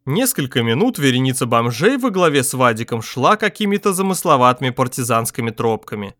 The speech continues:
Они миновали овраг, лесополосу, огромный ржавый контейнер с гниющими помоями и оказались у полуразвалившихся гаражей. К тому времени паровоз уже насчитывал шесть особей мужского пола.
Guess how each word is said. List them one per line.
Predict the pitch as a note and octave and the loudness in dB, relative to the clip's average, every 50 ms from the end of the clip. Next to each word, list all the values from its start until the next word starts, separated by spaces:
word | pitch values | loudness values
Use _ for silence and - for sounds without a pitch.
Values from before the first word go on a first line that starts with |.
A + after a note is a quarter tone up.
| _ _ - | _ _ -8
Они | - A3 B3+ C#4+ D4 | -4 -4 -2 0 2
миновали | A3+ D#3+ C3+ B2 A#2 A2 A2 A2 A2 | 2 4 4 4 4 2 2 2 2
овраг, | A#2 D3 F#3+ A3 B3 C4 C4 C4 B3+ A#3+ - A#3+ | 2 2 2 2 0 0 0 0 -2 -2 -4 -4
лесополосу, | C#4 D4 B3 - B2+ A2 - A2+ A2 G#2+ G#2+ G#2+ - - A3+ A#3 A#3+ B3 _ _ | -4 -2 -2 -2 -4 -2 -2 -2 -2 -2 -2 -4 -4 -6 -4 -4 -6 -6 _ _
огромный | - G#2+ A2 A#2 C3 D#3 G#3 A3+ A#3 A3+ A3+ A3 | -10 -8 -4 0 2 4 4 4 4 4 4 2
ржавый | F3 B2 C#3+ C3+ C3 B2 A#2+ - | 2 2 2 4 4 4 2 0
контейнер | - A#2+ A2+ A#2 - F#3+ A#3+ A#3 E3+ A#2+ A#2+ | 0 -2 -2 -2 0 -2 0 0 0 -2 -4
с | A#2 | -4
гниющими | - C3 C#3 D3 D#3 D3 C3+ - D3 C#3 | -6 -4 -4 -2 -2 -4 -4 -4 -6 -4
помоями | C3+ C3 D#3+ E3 E3 C#3+ A#2 G#2+ G#2 G#2 G#2 G2 - _ - | 0 2 2 2 4 2 0 0 0 -2 -4 -6 -10 _ -8
и | - C4 | -4 0
оказались | B3 A#3 - - A3 G3+ D3+ F#3 G#3 G3 D#3 B2+ - | 0 0 2 2 2 2 4 4 2 2 2 0 -4
у | C3+ | -4
полуразвалившихся | C3 F3 F3+ E3 C3+ C3 A#2+ A#2 A#2+ B2 A#2+ C3 C#3 B2+ - C3+ A#2 - - B2 | -2 -2 0 0 0 0 -2 -2 0 0 0 0 0 -4 -4 -8 -8 -6 -6 -4
гаражей. | A#2 C3 C3+ C#3 C3 A#2+ A#2+ G#2 - - _ _ _ _ _ _ _ _ _ _ _ | -2 0 0 0 0 0 -4 -8 -8 -10 _ _ _ _ _ _ _ _ _ _ _
К | _ - | _ -12
тому | - - A3 B3+ C#4+ D#4 D4+ | -6 -4 -2 -2 -2 -2 0
времени | G3+ D3+ D3+ G3+ A#3 A#3 G#3 F3+ D#3 | 0 0 2 2 2 2 2 2 0
паровоз | C3+ - - A#2+ B2 A#2+ C3 G3 A#3+ A#3 - | 0 0 2 4 4 4 4 2 0 0 0
уже | G#3+ F#3 F#3 G3+ | -2 -2 0 0
насчитывал | G3 G3 F3+ - - F3+ F3 E3+ E3 E3 D#3+ | 0 0 0 -2 -2 -4 -2 -2 -2 0 -2
шесть | C#3+ - - G#3 A#3 G#3+ - - | 0 2 2 2 2 2 0 -2
особей | F#3 F#3+ F3 - F#3 E3+ F3+ F3+ | -4 -2 -2 -4 -6 -4 -4 -4
мужского | F3 E3+ D#3 - - - B2 A#2+ A#2 A#2+ | -4 -4 -4 -6 -4 -2 0 2 2 0
пола. | A#2 - - A2+ A2 A2 G#2+ G#2+ G2 - | 0 -2 -2 -2 0 0 0 -2 -6 -8